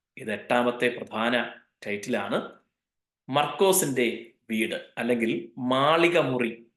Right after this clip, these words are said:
യെരുശലേമിലെ മാളിക മുറി എന്ന് പറഞ്ഞിരിക്കുന്ന മർക്കോസിന്റെ ഭവനത്തെക്കുറിച്ച്, അവിടെ നടന്ന സംഭവങ്ങളെക്കുറിച്ചും നമ്മൾ വേഗത്തിൽ ചിന്തിക്കുവാനായിട്ട് ആഗ്രഹിക്കുകയാണ്.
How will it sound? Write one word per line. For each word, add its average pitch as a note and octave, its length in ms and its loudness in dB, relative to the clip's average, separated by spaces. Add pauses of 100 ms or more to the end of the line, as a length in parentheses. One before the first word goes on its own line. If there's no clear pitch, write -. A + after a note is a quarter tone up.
(400)
യെരുശലേമിലെ C#3+ 720 4
മാളിക C3+ 520 2
മുറി A#2+ 580 -2
എന്ന് A2+ 160 -6
പറഞ്ഞിരിക്കുന്ന G#2 800 -6 (380)
മർക്കോസിന്റെ D#3+ 560 2
ഭവനത്തെക്കുറിച്ച്, A#2 760 -2 (480)
അവിടെ B2+ 220 0
നടന്ന A#2 600 -2
സംഭവങ്ങളെക്കുറിച്ചും A2 1200 -4 (460)
നമ്മൾ B2+ 500 -2
വേഗത്തിൽ A#2+ 500 0 (360)
ചിന്തിക്കുവാനായിട്ട് G#2 1080 -6
ആഗ്രഹിക്കുകയാണ്. F#2 840 -10